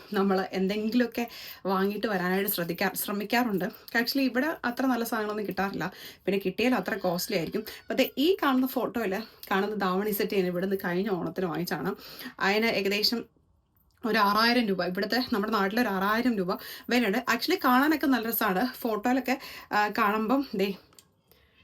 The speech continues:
ഫോട്ടോയിലൊക്കെ കാണാനായിട്ട് നല്ല രസമാണ്.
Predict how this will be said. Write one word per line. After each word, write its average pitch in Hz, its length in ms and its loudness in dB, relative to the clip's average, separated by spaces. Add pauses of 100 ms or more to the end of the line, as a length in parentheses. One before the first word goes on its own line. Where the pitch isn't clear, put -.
(200)
ഫോട്ടോയിലൊക്കെ 269 540 2
കാണാനായിട്ട് 233 460 2
നല്ല 220 260 2
രസമാണ്. 214 680 0